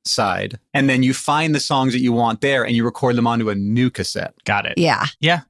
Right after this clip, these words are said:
Speaker 2: You know what I find so fascinating about, and I know cassettes are sort of making a comeback.
Speaker 3: Are they?
Speaker 2: Yeah. Bands are doing cassettes as merch again. Ben, what are your thoughts on that?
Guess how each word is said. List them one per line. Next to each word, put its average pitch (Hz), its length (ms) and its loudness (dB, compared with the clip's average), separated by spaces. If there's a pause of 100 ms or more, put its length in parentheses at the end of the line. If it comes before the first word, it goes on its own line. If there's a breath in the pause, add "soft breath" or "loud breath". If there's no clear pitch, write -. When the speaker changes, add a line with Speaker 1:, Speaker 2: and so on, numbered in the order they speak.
Speaker 2:
You 156 140 2
know 185 100 2
what 226 160 0
I 156 140 2
find 151 240 0
so 131 140 0
fascinating 120 500 2
about, 107 380 2
and 131 80 4
I 135 60 4
know 143 120 2
cassettes 131 420 0
are 117 60 0
sort 107 240 0
of 107 60 0
making 101 300 0
a - 20 -12
comeback. 98 480 0
Speaker 3:
Are 208 120 4
they? 302 200 4 (160)
Speaker 2:
Yeah. 113 500 2 (100)
Bands 120 320 2
are 113 60 2
doing 104 500 0
cassettes 113 360 0
as 104 120 -2
merch 95 400 0
again. 98 520 -2 (160)
Ben, 113 180 2
what 110 100 2
are 110 40 2
your 104 100 0
thoughts 95 240 -4
on 92 140 -4
that? 87 240 -4